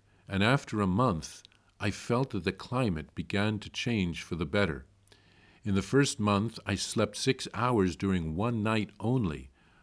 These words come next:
while usually I slept three to five hours." A priest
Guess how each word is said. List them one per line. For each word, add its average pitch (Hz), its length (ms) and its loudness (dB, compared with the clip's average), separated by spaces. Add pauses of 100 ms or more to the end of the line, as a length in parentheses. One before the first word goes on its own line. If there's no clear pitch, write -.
(120)
while 90 200 0
usually 85 600 0 (300)
I 90 120 -4
slept 87 420 -4
three 110 640 0
to - 100 -6
five 87 640 -4 (120)
hours." 65 600 -6 (1700)
A 95 80 4
priest - 720 0